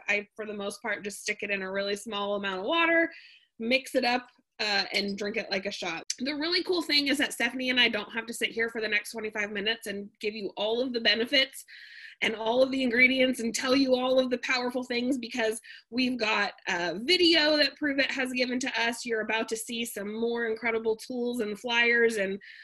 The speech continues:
little, um, graphics that you can use and share that are gonna teach you about the product. So we don't have to do that part, which is amazing, 'cause I'm not an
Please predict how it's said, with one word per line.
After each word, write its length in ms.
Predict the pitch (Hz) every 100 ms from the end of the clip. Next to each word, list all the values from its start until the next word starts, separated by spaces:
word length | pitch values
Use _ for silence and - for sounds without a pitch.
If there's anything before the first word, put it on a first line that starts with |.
| - -
little, 560 | 226 240 220 208 190 -
um, 500 | 202 185 180 185 190 - -
graphics 540 | 262 277 294 262 - -
that 160 | 247
you 160 | 233 240
can 380 | 262 240 226 220
use 360 | 220 226 233 240
and 180 | 214 226
share 300 | 233 226 220
that 80 |
are 100 | 208
gonna 220 | 220 208 214
teach 280 | 254 233
you 120 | 233 226
about 260 | 226 214
the 60 | 214
product. 300 | 220 214 214
So 360 | 202 202 214 208
we 160 | 302 370
don't 240 | 392 -
have 140 | 302
to 80 | 302
do 140 | 262 254
that 220 | 214 -
part, 260 | 190 196 - _
which 160 | 226 220
is 140 | 220
amazing, 760 | 214 208 220 226 202 190 269 302
'cause 200 | - -
I'm 120 | 240
not 140 | 240
an 100 | 214